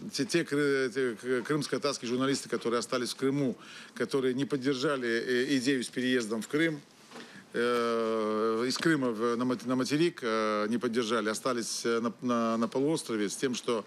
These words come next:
э, они, они придерживались тех взглядом, что каким-то образом надо там остаться и каким-то образом надо как-то договариваться там и как-то там выживать. Вот сегодня мы видим,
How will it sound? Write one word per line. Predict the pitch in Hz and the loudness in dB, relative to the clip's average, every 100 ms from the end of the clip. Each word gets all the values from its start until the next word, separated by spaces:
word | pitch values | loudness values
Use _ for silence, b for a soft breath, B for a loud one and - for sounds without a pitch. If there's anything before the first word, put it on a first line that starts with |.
| B B B B | B B B B
э, | - 120 120 120 120 | 0 2 2 2 2
они, | 131 | 0
они | 131 131 | 0 0
придерживались | 131 139 123 127 113 | 2 2 2 -2 0
тех | 135 | 0
взглядом, | 113 156 143 | 0 0 0
что | 120 | 0
каким-то | 131 127 156 131 151 | -2 0 0 2 0
образом | 131 127 | 0 0
надо | 139 127 | 0 0
там | 131 131 | 0 0
остаться | 120 165 165 - | 0 0 -2 -2
и | |
каким-то | 117 110 127 123 | -4 -2 -2 0
образом | 131 123 117 | 0 0 0
надо | 113 117 110 B B B | 0 0 -2 B B B
как-то | - 165 - 135 | 0 0 0 -2
договариваться | 131 131 139 143 127 117 110 | 0 2 2 0 0 -2 -2
там | 151 160 139 | -2 -2 -2
и | |
как-то | 156 151 127 | -2 -2 -2
там | 135 123 | -2 0
выживать. | 117 113 123 92 82 - B B | 2 2 2 0 -4 -12 B B
Вот | - - | -4 0
сегодня | 180 170 | 2 2
мы | 151 | 0
видим, | 147 175 131 98 | 2 4 2 -2